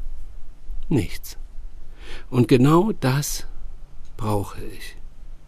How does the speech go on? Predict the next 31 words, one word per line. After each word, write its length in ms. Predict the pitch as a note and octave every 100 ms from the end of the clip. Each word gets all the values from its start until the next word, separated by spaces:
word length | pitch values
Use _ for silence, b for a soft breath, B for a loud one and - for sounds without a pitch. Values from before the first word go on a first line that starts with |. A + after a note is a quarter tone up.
| - - B B B B -
Immer 460 | D#3 F#3+ G3+ F#3 -
wieder 520 | A#2+ C3 C#3 C#3 -
ziehe 320 | - A#2+ A#2
ich 320 | - A#2+ -
mich 320 | A2 A2 - -
in 160 | B2 A2
die 100 | A2
Natur 580 | A2 G#2+ - C3 A#2 -
zurück 600 | - F#2+ A2 E3+ - - - - - -
und 180 | A2
das 200 | A2 A2
auch 140 | - F#2
sehr 420 | F2 A#2 C3+ C#3+
gerne 580 | - G2+ G2 G#2 A2 - -
alleine. 580 | A#2+ A#2 G#2 G2 D#2+ D2+ - - - - - - - - - - - - - - - - B B B B
Ich 160 | D#3 C#3+
weiß 280 | F#3+ G#3+ D#3+
nicht, 180 | A#2
wie 60 | A2+
es 180 | G#2 -
euch 340 | B2 C#3 -
geht, 420 | F2 F#2 A#2+ - - - - b b b b - - -
ob 180 | G#2
ihr 160 | C3+ B2
euch 280 | F#2+ - -
auch 260 | D3 A#2+ -
gerne 340 | A#2 G2+ G2+
in 60 | G#2+
die 80 | G#2
Natur 480 | G2+ G2+ - A2 G2+
zurückzieht, 840 | - F#2 G2+ - - A#2+ A#2+